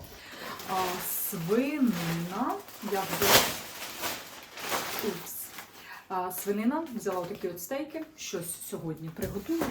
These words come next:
ще поки не знаю що, можливо, просто посмажу м'ясо. І креветки, а, от на обід мені, а, щось вони просто коли перекинулись, вони воно трошечки розлилися. Зараз поперекладаю все по тарілочкам, щоб так,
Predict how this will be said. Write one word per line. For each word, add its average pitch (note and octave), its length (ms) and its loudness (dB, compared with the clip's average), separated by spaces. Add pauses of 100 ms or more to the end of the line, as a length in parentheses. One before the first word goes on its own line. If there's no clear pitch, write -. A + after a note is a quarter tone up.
ще - 120 -4
поки - 260 -12
не F3 120 -10
знаю E3 300 -6
що, C#4 220 -2
можливо, F#3+ 320 0 (100)
просто F#3 240 -6
посмажу E3 460 -4 (640)
м'ясо. C#4 480 0 (320)
І B3 260 4
креветки, G#3+ 920 2 (160)
а, F#3 240 -4
от F3+ 180 -8
на F#3 140 -2
обід F3+ 420 -2
мені, A3+ 500 2 (920)
а, - 240 -6 (160)
щось G#3 120 -6 (140)
вони G3 200 -2
просто G3+ 340 -8
коли F#3+ 200 -2
перекинулись, G3+ 760 -2
вони G3 180 -6
воно F3+ 240 -6
трошечки - 460 -8
розлилися. F#3 540 -4
Зараз F3+ 240 -4
поперекладаю F3+ 640 -2
все - 180 4 (100)
по - 60 -6
тарілочкам, A3+ 640 -4
щоб F3 280 -6 (560)
так, - 200 -8